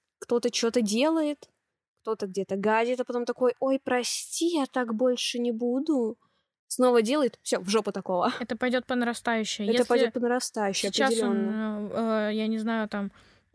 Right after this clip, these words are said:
Speaker 2: разбил твои фиалки, извинился, и на следующий день он разбил твой кактус, то через год он разобьёт вам, э,
Speaker 1: Лицо.
Speaker 2: да. Всё, и
Speaker 1: Это
Speaker 2: нафиг,
Speaker 1: да.
Speaker 2: э, вот этих вот,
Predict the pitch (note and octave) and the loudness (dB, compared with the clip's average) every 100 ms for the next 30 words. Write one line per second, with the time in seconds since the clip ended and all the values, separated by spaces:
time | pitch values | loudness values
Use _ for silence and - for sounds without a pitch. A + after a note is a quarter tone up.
0 | _ - - - A#3 B3 A3+ C4 A#3 A#3 | _ -20 -16 -6 -2 -2 0 -2 0 0
1 | A#3 A#3 A3+ - C4+ F#4 A4 - G#3+ A3 | 0 0 -2 0 2 2 0 -2 -4 -6
2 | - - B3 A#3 B3+ B3+ A#3 G#3+ G#3 G#3 | -16 -8 -2 0 2 2 0 -2 -2 -2
3 | G#3 G3+ G#3 G#3+ A#3 G#3+ G3 G#3+ G#3+ G#3+ | -2 -2 -4 -4 -4 -6 -6 -4 -2 0
4 | G#3+ G#3 A3 G#3+ A3 A3 A3+ - F#3+ - | -2 -2 -4 -4 -4 -4 -4 -4 -12 -14
5 | - - _ _ B3+ B3+ C4+ A#3 G#3+ - | -18 -20 _ _ 0 4 4 4 2 -2
6 | - C4+ C4 B3 D4+ - - - B3+ B3 | -2 0 0 2 0 0 -4 -2 0 2
7 | A#3+ A#3+ A#3+ E4+ G4 C4 C4 D4+ C4+ - | 0 0 2 0 0 0 0 0 -6 -14
8 | - A3 A3+ G#3 F#3 - - A#3 A3 G#3+ | -4 0 2 2 0 0 -8 -2 0 0
9 | G#3 _ _ _ _ _ _ _ _ _ | -2 _ _ _ _ _ _ _ _ _
10 | A3+ A3+ G3 A3 - B3+ G#3 F#3 A#3 A3 | -4 -2 0 2 4 4 2 0 0 -2
11 | G#3+ A3+ A3 A3 G#3+ | -4 -6 -8 -8 -8